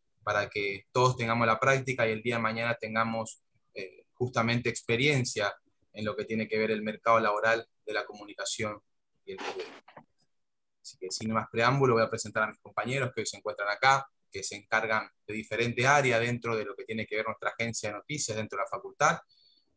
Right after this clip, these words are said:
y para que ustedes también lo conozcan, en los pasillos lo puedan, eh, referenciar, le puedan hablar, nosotros siempre vamos a estar a disposición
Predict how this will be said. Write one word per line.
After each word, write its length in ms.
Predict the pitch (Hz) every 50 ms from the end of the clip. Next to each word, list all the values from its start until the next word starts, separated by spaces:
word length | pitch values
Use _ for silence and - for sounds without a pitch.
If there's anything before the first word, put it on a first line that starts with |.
| _ _
y 200 | 98 95 - _ _ _
para 180 | _ 107 107 104
que 80 | - 110
ustedes 240 | - - 123 120
también 300 | - 120 113 113 120 120
lo 120 | 117 110 107
conozcan, 520 | - 117 156 170 156 135 - 123 120 117
en 40 | 110
los 120 | 107 -
pasillos 360 | - 101 - - 117 - - 104
lo 140 | 107 104
puedan, 260 | - 113 110 107 104 101 - _ _ _ _ _ _
eh, 160 | - - 90 - -
referenciar, 720 | - - - - 107 110 110 - - 180 175 160 151 139 123
le 120 | 120 110
puedan 220 | - 113 110 107 107
hablar, 360 | 110 123 156 165 160 151 139
nosotros 400 | 120 113 113 113 110 113 110 -
siempre 240 | - 113 110 - 110
vamos 160 | 107 107 104
a 40 | -
estar 180 | _ 107 107
a 20 | 104
disposición 680 | 101 - _ - - - - - - 113 110 104 101